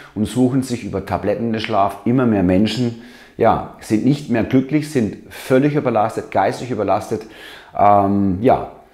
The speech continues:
diese ganzen Angebote zum Thema Entspannung, zum Thema Work-Life-Balance werden immer größer, immer undurchsichtiger und immer komplizierter.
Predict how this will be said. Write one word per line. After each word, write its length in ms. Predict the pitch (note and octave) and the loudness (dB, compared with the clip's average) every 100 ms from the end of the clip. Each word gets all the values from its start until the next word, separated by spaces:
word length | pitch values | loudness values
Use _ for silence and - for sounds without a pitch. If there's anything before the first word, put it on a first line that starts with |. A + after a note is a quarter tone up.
| _ - | _ -2
diese 460 | A2 G2+ A2 G#2+ F#2 | -2 2 4 4 4
ganzen 380 | G2+ A#2+ B2+ | 0 -2 -4
Angebote 500 | - A#2 C#3 C#3 B2+ | -4 -2 0 2 0
zum 180 | A2 A#2 | 0 -2
Thema 460 | A2 A#2+ B2+ A#2 - | 0 2 2 0 2
Entspannung, 680 | A#2 C#3 - - C3 C3 A#2+ | 2 2 0 0 0 0 -2
zum 240 | B2 A#2 | -2 -2
Thema 720 | - A#2+ A#2+ B2 A#2+ A2+ - F2 | -2 0 2 2 2 0 -2 0
Work-Life-Balance 960 | A#2+ C#3 B2 B2 A#2+ - A#2 A#2 A2 | 2 2 2 2 0 -2 -2 -2 -4
werden 140 | A#2+ C3 | 0 2
immer 160 | D3+ | 4
größer, 400 | - A#2+ A#2+ B2+ | 2 2 2 0
immer 200 | A#2+ C#3+ | 0 2
undurchsichtiger 1000 | B2 D3+ A#2 F#2+ - F#2+ - A2 C3 C#3+ - - - | 2 2 0 -2 -4 -8 -4 0 0 0 -8 -12 0
und 180 | B2+ D#3 | 2 4
immer 200 | E3 D3+ | 2 4
komplizierter. 1300 | D3 C3+ B2 A2 - D3+ D#3 C#3+ G#2 B2+ F#3 - | 2 2 0 -4 -6 -2 2 4 4 2 0 -8